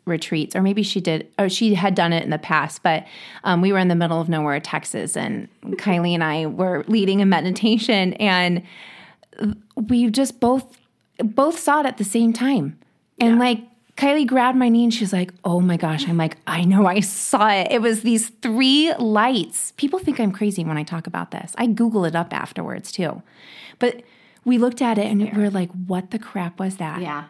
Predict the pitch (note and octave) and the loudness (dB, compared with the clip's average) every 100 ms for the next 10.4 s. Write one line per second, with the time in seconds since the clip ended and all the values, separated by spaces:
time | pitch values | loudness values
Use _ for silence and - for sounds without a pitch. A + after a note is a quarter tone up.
0 | _ _ C4+ C#4 C4+ - C#4 F#3+ F3 E3 | _ _ 2 2 0 0 -2 -2 -4 -4
1 | D#3+ D4 D4+ E4 F4+ G#4 G4 F4+ F4+ D#4 | -2 0 2 2 4 2 2 2 0 0
2 | C4+ A#3+ G3 G3 G3+ A#3 A#3+ A#3+ A3 - | 2 2 2 2 2 0 0 0 -2 -6
3 | _ _ _ _ _ - - - - D4+ | _ _ _ _ _ -12 -6 -4 0 0
4 | D4+ D4 D#4 D#4 C#4+ - - - - D#4 | 0 0 0 2 0 -4 -14 -10 0 0
5 | E4 C#4 A3+ F3+ - D#3+ D#3+ A3 D#4 F#4 | 2 4 4 2 0 -2 2 2 2 2
6 | F4+ E4+ F4+ E4+ - D4+ G#3 F#3+ F#3+ F#3+ | 2 2 0 0 0 2 2 0 -2 -6
7 | - _ _ _ _ - G#3+ G3 F3 E3 | -16 _ _ _ _ -2 0 2 2 0
8 | D3+ G3 F#3+ G#3+ F#3+ F#3+ F#3+ F#3+ F3+ - | -2 -2 -2 2 2 2 0 -2 -2 -4
9 | - G3+ F#3+ F3+ F3+ F3 G3 E3+ E3 - | -6 -2 0 0 -2 -2 0 0 -2 -2
10 | E3 E3+ E3 | 0 0 -2